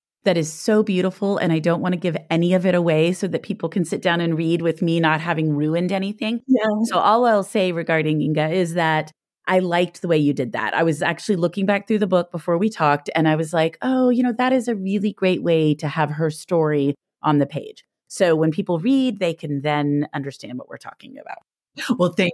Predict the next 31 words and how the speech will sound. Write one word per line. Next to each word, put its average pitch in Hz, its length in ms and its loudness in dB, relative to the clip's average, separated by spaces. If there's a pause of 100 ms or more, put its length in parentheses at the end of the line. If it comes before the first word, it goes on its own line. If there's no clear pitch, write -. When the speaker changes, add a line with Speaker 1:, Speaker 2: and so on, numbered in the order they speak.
(120)
Speaker 2:
you. - 160 -12
That's 175 160 0
very 233 200 4
validating 214 580 2
'cause 214 140 2
I 214 100 4
did 214 240 2
struggle 160 380 0
with - 180 -2
it. - 120 -8 (240)
There 269 100 4
were 285 60 4
certain 311 380 -2
things, 202 340 0
like 190 180 -6
I 196 80 -2
said, 185 240 -4
I, 175 100 0 (160)
I 190 80 0
struggled 180 380 0
a 185 40 -2
little 185 280 0
bit 180 260 0
with 170 180 2 (440)
as 175 260 2
respectfully 175 1040 0
as 165 140 2
possible 170 540 0
representing 160 720 -2
Will's 185 260 0
character. 175 600 -4